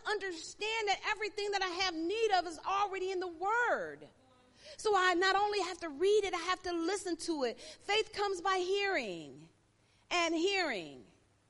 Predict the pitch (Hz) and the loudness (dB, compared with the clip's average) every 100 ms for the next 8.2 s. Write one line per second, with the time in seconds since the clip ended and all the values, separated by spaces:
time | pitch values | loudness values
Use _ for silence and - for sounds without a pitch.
0 | _ _ 277 330 370 330 285 311 330 247 | _ _ -2 2 2 0 2 4 4 4
1 | 185 160 170 196 _ _ _ _ - 220 | 0 -8 -14 -20 _ _ _ _ -12 -8
2 | 214 294 254 214 185 180 - 254 233 214 | -4 -2 0 -2 -4 -8 -16 -12 -12 -12
3 | 208 202 196 202 _ _ _ _ _ 285 | -12 -14 -16 -20 _ _ _ _ _ -14
4 | 269 208 185 - - - 311 359 370 370 | -14 -16 -20 -20 -16 -8 -4 -2 -2 -2
5 | 302 - - - 370 392 311 233 247 185 | -6 -6 -10 -8 -6 -6 -6 -8 -10 -10
6 | 175 - - - 269 359 392 359 - 254 | -12 -16 -20 -4 0 0 0 -4 -4 -6
7 | 233 - - 320 302 269 - - 381 - | -6 -16 -8 -4 -4 -6 -10 -4 -2 -2
8 | 285 | -6